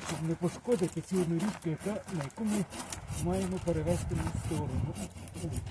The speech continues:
так легесенько, легесенько. Все. Зрізали. Йдемо далі. Попрошу оператора на цю сторону.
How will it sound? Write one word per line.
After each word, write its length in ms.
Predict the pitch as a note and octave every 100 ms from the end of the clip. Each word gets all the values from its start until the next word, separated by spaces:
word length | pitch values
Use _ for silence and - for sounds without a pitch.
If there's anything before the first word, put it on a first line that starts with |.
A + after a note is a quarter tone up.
| - - -
так 80 | -
легесенько, 640 | F3 D#3+ A#3 A#3+ - F3+ F#3 F#3+ -
легесенько. 1300 | F#3 F3+ F3 B2+ E3+ A3 - - F3 F3+ - - D3+ C#3 - - - - - - - -
Все. 220 | E3+ B2+ - - - - - - - - - -
Зрізали. 460 | - F3 - - - - -
Йдемо 320 | - F#3+ - -
далі. 120 | - - - - - - - - - - - - - - - - - - -
Попрошу 400 | - - - -
оператора 420 | - C#5 C5+ -
на 100 | -
цю 140 | -
сторону. 440 | - - - -